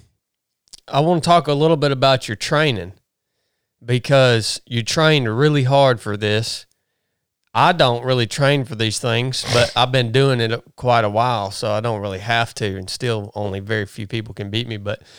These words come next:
you trained very hard to do this, very dedicated to your training program. Um,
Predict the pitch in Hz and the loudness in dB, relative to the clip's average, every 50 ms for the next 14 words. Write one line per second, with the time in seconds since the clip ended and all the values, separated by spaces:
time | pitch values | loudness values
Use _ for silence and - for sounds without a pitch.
0 | - - - - - _ _ - 120 120 151 175 196 185 - - 165 147 135 135 | -20 -20 -20 -20 -20 _ _ -8 0 2 4 4 4 4 2 0 2 2 4 2
1 | 135 131 120 113 131 135 135 127 113 107 98 - 151 156 156 143 110 101 101 104 | 2 0 0 0 2 2 2 2 0 -2 -4 0 4 4 6 6 4 4 0 -4
2 | - _ _ _ _ _ _ _ _ _ _ _ _ _ _ _ - - 127 117 | -8 _ _ _ _ _ _ _ _ _ _ _ _ _ _ _ -12 -10 -6 0
3 | 110 143 151 147 127 120 110 107 107 101 - - - - _ _ - 131 127 127 | 2 2 2 4 2 2 2 2 0 0 -2 -8 -10 -14 _ _ -20 -10 -2 0
4 | 131 135 131 123 104 98 135 139 131 127 113 - - 127 123 123 120 120 107 - | 0 2 2 0 0 2 4 4 4 2 0 -2 0 0 0 2 0 -4 -6 -4
5 | 131 123 117 110 104 - - 135 123 127 123 117 113 - - 135 123 123 120 120 | -4 -4 -4 -4 -6 -4 -2 0 0 0 0 -2 -4 -2 0 2 2 2 2 0
6 | 123 120 120 117 117 113 110 107 _ _ _ _ _ _ _ _ _ _ _ _ | 0 2 2 2 0 0 -2 -6 _ _ _ _ _ _ _ _ _ _ _ _
7 | _ - 117 113 113 113 110 110 110 107 104 101 | _ -2 0 2 4 4 4 2 2 0 -2 -6